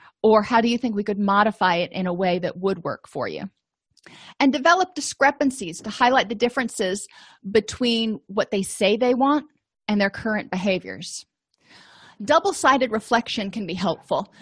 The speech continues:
using knowledge the client's already given you, which conflicts with their current statement. So, you know, for one client, a client may say, "I know you want me to only work forty hours a week so I have more time with my family and I'm less stressed and everything, but I just can't do that."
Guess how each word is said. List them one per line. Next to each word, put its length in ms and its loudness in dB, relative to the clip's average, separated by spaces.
using 440 2
knowledge 380 4
the 80 -6
client's 320 -2
already 180 4
given 400 -2
you, 180 -2
which 200 -6
conflicts 640 -6
with 100 -8
their 120 -4
current 400 -6
statement. 580 -2
So, 720 4
you 140 -4
know, 240 -4
for 120 0
one 200 -2
client, 480 0
a 60 -20
client 260 2
may 100 0
say, 360 0
"I 100 2
know 280 4
you 160 4
want 200 2
me 100 -2
to 160 2
only 260 -2
work 320 -2
forty 340 -2
hours 320 2
a 60 -6
week 180 -6
so 120 -4
I 40 2
have 100 -4
more 140 -6
time 260 -2
with 140 -4
my 120 -4
family 540 -2
and 120 -6
I'm 100 -8
less 200 0
stressed 540 2
and 100 -2
everything, 520 0
but 140 -8
I 80 -2
just 220 -6
can't 240 -4
do 200 2
that." 240 2